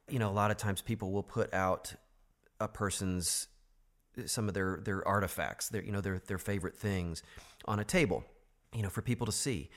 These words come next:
And right in the middle of it was this Bible. And, um, my dad being a pastor, he had dozens of Bibles. He had study Bibles and concordances and, you know, all different translations. And my dad was brilliant. He knew his stuff. He knew Hebrew, Greek,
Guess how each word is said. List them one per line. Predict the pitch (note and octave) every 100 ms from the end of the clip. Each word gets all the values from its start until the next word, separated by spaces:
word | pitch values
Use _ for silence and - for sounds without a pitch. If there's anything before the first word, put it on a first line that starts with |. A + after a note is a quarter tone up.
| - -
And | C3 C3
right | A#2
in | C3+
the |
middle | B2 C3 G#2
of | B2
it | -
was | A2 G2
this | G2+ G2+ -
Bible. | - C3+ E3+ C3+ E2+ - - -
And, | A2+ G#2+ G#2 G2+
um, | G#2+ G2+ F#2+ G#2 -
my | D3+ A2+
dad | G#2+ G#2+
being | G2+ F2
a |
pastor, | - B2 B2 -
he | E2+ A2+
had | B2 F#2 -
dozens | G#2 A2 F2+
of | D#2
Bibles. | C#2 B1 A1 E2+
He |
had | C#2+
study | - C3 A2
Bibles | G2+ F#2+ E2+ E2
and | D#2+ E2
concordances | - G#2+ F#2+ B2+ A2+ G2+ G2 F#2 E2
and, | G2 F#2+
you | A2+
know, | F2 - G#2
all | G#2+ A2+
different | A2 A#2 G2+
translations. | G2+ F#2 A2+ A#2 G#2+ G2 E2 E2+
And | E2+ - - - -
my | -
dad | A2+ C3 B2+
was | F#2
brilliant. | D#2 - F#2 F2+ G#2+ G2 E2+ - -
He | A2+
knew | G#2+ G#2+ A#2+
his | A#2+ A2
stuff. | - G2
He | G#2
knew | G#2 F#2
Hebrew, | E2+ A#2+ A2+ A#2 A2+
Greek, | G#2+ G#2 G#2+ -